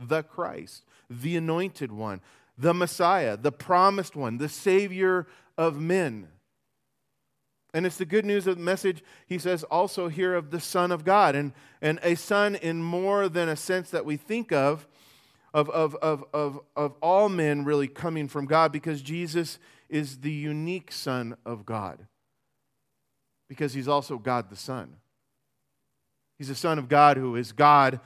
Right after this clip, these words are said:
the Son. And each one of the gospel accounts, it'll give us, they give us this firsthand historical record of Jesus' life, specifically the things that he did and the things that he taught. And this good news account,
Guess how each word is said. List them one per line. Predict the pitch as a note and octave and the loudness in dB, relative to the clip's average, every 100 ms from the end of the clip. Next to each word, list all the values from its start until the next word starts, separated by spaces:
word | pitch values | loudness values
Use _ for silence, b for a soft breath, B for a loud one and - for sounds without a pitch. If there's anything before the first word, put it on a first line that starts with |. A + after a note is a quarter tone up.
| b b b | b b b
the | C3+ | -2
Son. | C3 F3+ D#3+ | 4 4 6
And | C#3 D3 | 2 -2
each | E3 - | -6 -8
one | C#3+ D#3 E3+ | -2 2 2
of | C#3+ | 0
the | C3+ | 2
gospel | D3+ D#3+ D3+ - C3 | 6 6 4 -6 -6
accounts, | B2 D#3+ D#3 D3 B B B | -2 0 0 -2 B B B
it'll | E3+ D3 | -2 2
give | F3 F3+ | 2 4
us, | D3 - | 2 0
they | D3 | 0
give | E3+ F3 | 0 0
us | D#3+ | -2
this | - C#3+ - b b | -4 -6 -8 b b
firsthand | - F#3+ F#3+ - F#3 F3 D#3+ | 0 2 2 0 -2 0 -2
historical | D3 - F3 F#3 F3+ E3+ D3 - B B | -6 -4 0 2 2 2 2 0 B B
record | E3+ F#3 F3+ D3+ | 4 4 2 -4
of | C3 | -4
Jesus' | F#3 E3 D3 - C3+ | -6 -6 -8 -10 -4
life, | D#3 E3 D#3 C#3+ | 2 2 2 -2
specifically | - D3+ E3+ E3 D#3+ | -10 -6 -6 -6 -6
the | C3+ B2+ | -6 -6
things | E3 E3+ E3+ D3+ b b b b b b b | -4 -2 -4 -8 b b b b b b b
that | C#3+ E3 | 2 2
he | E3 | 2
did | D#3+ F#3 F3 D#3+ | 6 6 6 2
and | D#3 D3+ | -4 -4
the | C#3 | -4
things | C#3 F3+ F3 C#3+ | -2 0 0 -2
that | D3+ C#3 | -2 -2
he | D3 C#3 | -4 -8
taught. | - G3 F3 D#3 D#3+ | 2 4 6 4 -2
And | D#3 C#3 | -4 -2
this | D3+ A#3+ - | 0 0 -2
good | - F3 | -4 -2
news | D#3+ D#3+ C#3+ | -2 -6 -6
account, | C#3 E3 C#3+ C#3+ | -8 -4 -2 -2